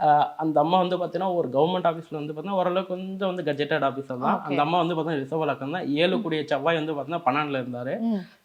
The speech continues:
Speaker 1: செவ்வாயோட சூரியன் சித்திரை மாசம் பொஞ்சது, அதாவது சூரியன் உச்சம்.
Speaker 2: ஓகே.
Speaker 1: குரு வந்து எட்டுல இருந்து அஞ்சாம் பார்வையா வந்து பாத்தீங்கன்னா அந்த செவ்வாயும்,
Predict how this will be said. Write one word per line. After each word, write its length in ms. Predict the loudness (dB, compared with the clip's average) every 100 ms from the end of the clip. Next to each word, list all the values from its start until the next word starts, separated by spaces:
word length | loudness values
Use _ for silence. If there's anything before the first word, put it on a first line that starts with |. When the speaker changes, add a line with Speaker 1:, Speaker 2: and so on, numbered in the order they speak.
| 0
Speaker 1:
செவ்வாயோட 460 | 6 8 8 4
சூரியன் 440 | 4 2 0 0 -2
சித்திரை 260 | 4 4
மாசம் 260 | 4 0 0
பொஞ்சது, 180 | -2 -2
அதாவது 240 | -2 -2
சூரியன் 300 | -2 0 0
உச்சம். 520 | -2 -2 0 0 0 0
Speaker 2:
ஓகே. 380 | 0 0 -4 -4 4
Speaker 1:
குரு 200 | 6 8
வந்து 220 | 6 4
எட்டுல 260 | 2 2
இருந்து 380 | 2 2 4 2 2
அஞ்சாம் 300 | 4 6 6
பார்வையா 300 | 4 4 0
வந்து 180 | -2 -2
பாத்தீங்கன்னா 300 | -4 -4 -4
அந்த 200 | 0 0
செவ்வாயும், 640 | 2 0 0 -2 -2 -4